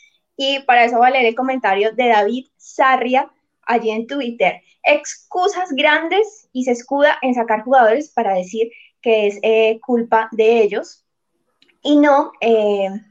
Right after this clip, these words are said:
digamos, por culpa de él". Y puntualiza con algo, Sánchez, que es el mejor central que tiene y no lo está utilizando. Entonces, ¿cuáles son su-, sus opiniones?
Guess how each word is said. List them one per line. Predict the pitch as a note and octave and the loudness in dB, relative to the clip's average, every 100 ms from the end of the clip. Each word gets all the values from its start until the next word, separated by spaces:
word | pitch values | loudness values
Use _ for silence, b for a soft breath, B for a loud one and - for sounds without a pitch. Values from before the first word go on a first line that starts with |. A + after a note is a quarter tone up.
| _ - | _ -8
digamos, | A#3+ G#3+ G#3 | -2 -2 -2
por | G#3 G#3+ G3+ | -4 -6 -2
culpa | G#3 F#3 G3 F#3+ B B B _ | -4 0 -2 -2 B B B _
de | G3 F#3 G#3+ G#3 | -8 2 4 4
él". | G3 - _ _ _ _ _ | 2 -2 _ _ _ _ _
Y | - | -8
puntualiza | D4 D#4 D4 C#4+ D4+ | -2 2 2 0 -4
con | E4 | -2
algo, | D#4 A#3 - | 0 0 -2
Sánchez, | - C#4+ A#3+ A#3 - - _ _ _ _ | -4 0 0 -2 -10 -20 _ _ _ _
que | - B3 | -2 -2
es | C4+ - | -2 -2
el | D#4 D#4 | 0 2
mejor | C#4+ C4+ - E4+ F#4+ | 2 0 0 2 2
central | F#4 D#4 C4+ C#4 E4+ A4 _ _ _ _ | -2 -6 -2 0 0 0 _ _ _ _
que | A3+ | -10
tiene | A3 C4+ D4 G4+ - | -4 0 0 -2 -4
y | B3+ | -4
no | G#3+ | -2
lo | G#3 | -2
está | A3+ | -2
utilizando. | A3 A3+ G3+ G3+ - _ _ _ _ _ | -4 -4 -10 -10 -16 _ _ _ _ _
Entonces, | - A#3 A3+ A#3+ - | -2 4 4 2 0
¿cuáles | D4+ D#4+ F4+ | 2 2 0
son | F4+ F4 | 0 -4
su-, | F4 E4+ | -2 -4
sus | F4 D#4 D4 | -6 -6 -2
opiniones? | B3 A3+ A3+ D4 G4 | -2 -2 0 0 2